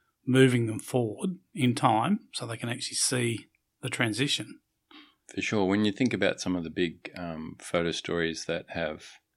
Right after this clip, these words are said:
Speaker 2: or bodies of work that have, have contributed to change over time,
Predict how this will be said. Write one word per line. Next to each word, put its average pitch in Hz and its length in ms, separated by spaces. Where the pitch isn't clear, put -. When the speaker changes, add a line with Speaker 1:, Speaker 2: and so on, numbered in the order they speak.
Speaker 2:
or 82 360
bodies 85 380
of 69 140
work 80 340
that 78 140
have, 78 220
have 80 200
contributed 85 720
to 76 220
change 78 800
over 78 280
time, 78 500